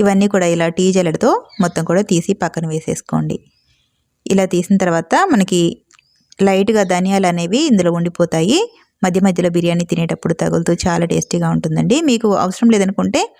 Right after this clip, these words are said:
రైస్ వేయకముందే ఈ మసాలా దినుసులన్నీ కూడా తీసి రైస్ వేసుకోవచ్చు. చూడండి, చక్కగా మంట మీద ఒక ఉడుకొచ్చేసరికి రైస్ అంతా కూడా సగం వరకు ఉడికిపోతాయి. ఇలా సగం ఉడికిన రైస్ని ముందుగా ఉడికించుకున్న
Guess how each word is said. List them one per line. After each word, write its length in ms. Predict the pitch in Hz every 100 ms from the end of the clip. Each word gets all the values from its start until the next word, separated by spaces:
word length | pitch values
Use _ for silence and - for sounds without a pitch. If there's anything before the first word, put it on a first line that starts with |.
| _ - _ - 208
రైస్ 220 | 208 240 226
వేయకముందే 540 | 202 202 180 175 175 -
ఈ 20 | 180
మసాలా 300 | 180 190 185 175
దినుసులన్నీ 380 | 175 - 165 165
కూడా 120 | 170 170
తీసి 240 | 165 170 339 480 220
రైస్ 220 | 170 - 160
వేసుకోవచ్చు. 560 | 160 - - 160 - - _ _ _ - _ -
చూడండి, 320 | 226 220 330 381 - _ -
చక్కగా 320 | 202 190 190 185
మంట 160 | 185 185 202
మీద 140 | 190 175 175 - _ _ _ _ -
ఒక 120 | 196 190
ఉడుకొచ్చేసరికి 680 | 190 202 190 190 190 190 294 240
రైస్ 200 | 190 190
అంతా 140 | 180 175
కూడా 160 | 165 165 - _ _ _ _ - -
సగం 240 | 185 185 180
వరకు 160 | 175 190
ఉడికిపోతాయి. 640 | 170 170 165 160 156 220 480 - - _ -
ఇలా 120 | 226 226
సగం 240 | 196 202 233 208
ఉడికిన 240 | 208 233 208
రైస్ని 420 | 165 - 175 247 508 - _ _ _ _ - 214
ముందుగా 260 | 226 262 226
ఉడికించుకున్న 520 | 202 202 190 - 180